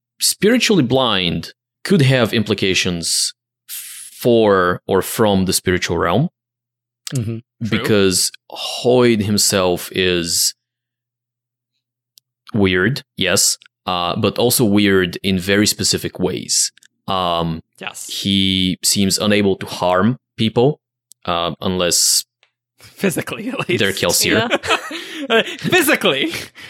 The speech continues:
Speaker 3: They're already
Speaker 1: Physically.
Speaker 3: dead. That's no problem.
Speaker 2: Mm-hmm.
Speaker 1: Although I do wonder whether he can harm other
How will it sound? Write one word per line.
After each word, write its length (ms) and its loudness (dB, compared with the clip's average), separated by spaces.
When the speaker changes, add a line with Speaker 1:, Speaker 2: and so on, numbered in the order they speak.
Speaker 3:
They're 160 2
already 280 6
Speaker 1:
Physically. 380 4
Speaker 3:
dead. 80 2
That's 60 -8
no 160 2
problem. 540 0
Speaker 2:
Mm-hmm. 800 -6
Speaker 1:
Although 320 4
I 120 4
do 220 4
wonder 440 4
whether 320 2
he 100 -4
can 140 -2
harm 320 0
other 500 2